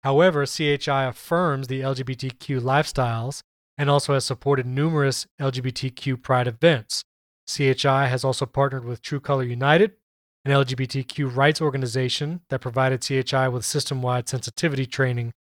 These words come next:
for its leaders and staffers. The article continues, "Reverend Graham was sincerely caught off guard when presented with this new information.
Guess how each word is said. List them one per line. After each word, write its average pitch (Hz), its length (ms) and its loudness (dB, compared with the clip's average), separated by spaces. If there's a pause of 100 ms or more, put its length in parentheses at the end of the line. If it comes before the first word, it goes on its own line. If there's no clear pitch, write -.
(280)
for 143 80 4
its - 140 0
leaders 139 520 4
and 127 120 -2
staffers. 120 760 0 (760)
The 139 60 4
article 143 260 6
continues, 170 680 0 (200)
"Reverend 156 280 4
Graham 151 300 0
was 139 120 -4
sincerely 170 760 -2
caught 165 240 2
off 170 160 0
guard 135 320 2
when 123 140 -6
presented 131 400 -4
with 127 160 -4
this 123 160 -4
new 131 160 2
information. 117 640 -4